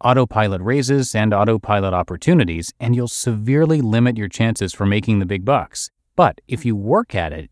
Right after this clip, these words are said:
you can get regular, meaningful salary increases,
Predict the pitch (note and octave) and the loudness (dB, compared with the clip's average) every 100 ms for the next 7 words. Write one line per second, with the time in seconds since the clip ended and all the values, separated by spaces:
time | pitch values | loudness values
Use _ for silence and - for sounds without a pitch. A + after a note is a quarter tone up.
0 | - B2 C3 A2+ G2+ F#2+ C3 D3+ E3 E3 | -8 0 2 2 0 0 0 2 2 2
1 | C3+ G#2+ A#2 C#3 C#3+ - B2 - C3 C#3+ | 2 2 4 6 4 2 -2 0 2 2
2 | G2+ E2+ E2 F2+ E2 D2+ - | 0 -2 -6 -8 -10 -10 -12